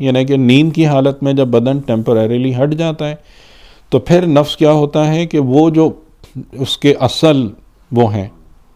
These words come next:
यानी कि जिनसे वो हकीकतन वाबस्ता है, जिन अवालिम से, फिर वो उनकी तरफ रुजू करता है। लेकिन ज़्यादातर इंसानों के साथ problem ये होती है कि वो क्योंकि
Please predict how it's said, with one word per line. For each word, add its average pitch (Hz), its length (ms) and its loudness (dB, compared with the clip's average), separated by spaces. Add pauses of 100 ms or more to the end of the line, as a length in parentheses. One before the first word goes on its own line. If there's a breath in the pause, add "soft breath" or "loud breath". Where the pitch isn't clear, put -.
(280)
यानी 127 200 2
कि 135 100 4
जिनसे 120 420 0
वो 135 160 2
हकीकतन 117 760 -2 (120)
वाबस्ता 113 540 -2
है, 117 160 -2
जिन 117 200 -2
अवालिम 107 460 0
से, 117 140 -6
फिर 135 140 0
वो 135 160 4
उनकी 127 240 0
तरफ 110 280 0
रुजू 101 280 -2
करता 98 320 -10
है। 110 80 -20 (1300 soft breath)
लेकिन 170 460 0
ज़्यादातर 160 560 2
इंसानों 135 500 -2
के 143 80 -2
साथ 135 220 -2
problem 131 500 -2
ये 147 80 -2
होती 143 300 -4
है 151 180 -6
कि 143 240 -4
वो 135 480 -2
क्योंकि 147 680 -4